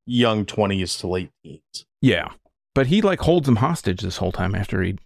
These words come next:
Speaker 2: after he runs over this kid.
Speaker 1: Well, he's a dickhead.
Speaker 2: He's a dirt biking dickhead.
Speaker 1: Exactly.
Speaker 2: But the whole thing is, like, this premise, it's set up because he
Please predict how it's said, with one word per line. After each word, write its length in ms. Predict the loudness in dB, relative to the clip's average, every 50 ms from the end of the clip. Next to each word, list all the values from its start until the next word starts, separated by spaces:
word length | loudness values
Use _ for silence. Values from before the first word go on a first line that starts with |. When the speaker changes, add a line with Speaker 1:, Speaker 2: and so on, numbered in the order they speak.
| -18 -20 _ -6
Speaker 2:
after 280 | -6 -4 -2 -2 0 0
he 160 | 0 -2 -4 -4 0
runs 300 | 2 4 4 4 4 4
over 180 | 2 2 2
this 180 | 0 0 -2 -2
kid. 340 | 0 0 0 2 0 -2 -6 -10 _ _ -6
Speaker 1:
Well, 100 | -2 0
he's 200 | 0 0 0 0
a 40 | 0
dickhead. 380 | 0 0 2 0 -2 -4 -4 -8 _ _
Speaker 2:
He's 140 | 0 0 0
a 60 | 0
dirt 180 | 0 0 0 2
biking 320 | 2 2 2 2 2 2
dickhead. 340 | 2 2 2 2 2 2 0 -4 _ _ _
Speaker 1:
Exactly. 460 | -6 -2 0 2 2 2 -2 -6 -10 -14 _ _ _ _ _ _ _
Speaker 2:
But 120 | 0 0 2
the 80 | 2
whole 180 | 2 2 2 2
thing 280 | 2 0 0 2 2 2
is, 100 | 0 0
like, 160 | 0 0 2
this 160 | 0 0 0
premise, 480 | -2 0 2 2 2 2 0 0 -2 -4
it's 160 | -6 -4 -2
set 200 | 0 2 4 4
up 180 | 2 2 0
because 340 | 0 -2 0 0 0 0 0
he 400 | 0 2 2 4 2 2 0 -2